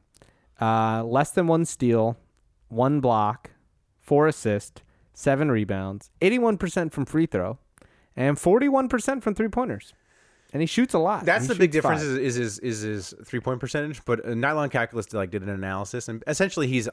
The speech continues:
Speaker 2: almost the same player. He's almost the same player as it was on Lakers. He just gets more usage. So, I don't know.
Speaker 1: Well, I think his shooting's gotta be better.
Speaker 2: Yeah, I'm saying his three-point shooting is a little
Speaker 1: Yeah,
Speaker 2: better,
Speaker 1: that's
Speaker 2: but,
Speaker 1: huge.
Speaker 2: I mean, I don't know. <clears throat> I'm still taking Simmons. Oh, uh, how about, uh, Simmons for Ingram?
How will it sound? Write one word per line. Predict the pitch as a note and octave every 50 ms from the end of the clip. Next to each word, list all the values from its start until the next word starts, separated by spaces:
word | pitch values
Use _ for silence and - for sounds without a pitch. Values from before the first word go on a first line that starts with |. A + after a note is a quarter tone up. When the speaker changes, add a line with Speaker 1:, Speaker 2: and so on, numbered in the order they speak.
| _ _ _ _
Speaker 2:
almost | - B2+ C3 C3 B2 A2 G2 -
the | - -
same | - G#2+ F2+ F2+
player. | - E2+ - - - - _ _
He's | - B2+ A#2+ G#2+
almost | C#3+ - C#3 C#3+ D3 D3+ C#3+ -
the | - C3
same | B2
player | - A#2+ A#2 A2+
as | A2+ G#2
it | A2+ A2
was | A2+ G#2+ G#2
on | G#2+ G#2+
Lakers. | A#2+ C#3+ - F3 E3 C3
He | B2
just | G2+ A2 G2+ -
gets | G#2+ F2+
more | G2 F#2 F2
usage. | E2+ E2+ D#2 - - - _ - _ _ _ _ _ _ _ _
So, | - G2+ - - - _ _ _ _ _ _ _ _ _ -
I | A2+
don't | G#2 -
know. | C#3+ -
Speaker 1:
Well, | E3+ E3 D#3 D3 C#3+ C3 A#2+ -
I | D3+ D#3+
think | G3 F3+
his | C3+ A#2
shooting's | - - D#3+ B2+ A#2 G2+ F#2 F2 - -
gotta | - A2 F#2+ F2+
be | E2 E2
better. | G2 F#2+ E2+ - - _ _ _ -
Speaker 2:
Yeah, | G#3+ A3+ F3
I'm | E3 E3 F3+ F#3 E3
saying | E3+ F#3 D3+
his | -
three-point | - E3+ C3+ D#3 B2+
shooting | - B2+ A2
is | F#2+
a | F2+
little | G2 A2 A2
Speaker 1:
Yeah, | G#2+ F#2
Speaker 2:
better, | F2+ E2+ E2+ - -
Speaker 1:
that's | B2 A2+ -
Speaker 2:
but, | A2
Speaker 1:
huge. | G2+ F2 D2+ - - -
Speaker 2:
I | A2+
mean, | A2 A2 G#2+ G#2+ G2+ G#2 - - - -
I | A#2+ G#2+
don't | D#2+ C#2+
know. | - - - _ _ _ _ - - B2 - _ _ -
<clears throat> | - -
I'm | A3+
still | G#3 F3+ E3
taking | C#3+ C#3+ A2+ G#2 G2
Simmons. | - G2 E2+ D#2+ D#2 - - _ - - - - -
Oh, | G#3 G#3 D3 G#2 - -
uh, | C3+ C3 B2+ C3
how | C#3+
about, | C#3 C#3 B2 A#2 -
uh, | B2 A#2 A#2
Simmons | A2 - - D#3 D#3+ C#3+
for | - - C#3+
Ingram? | D#3 F3 D3 A#2 F#2+ E2 D#2+ -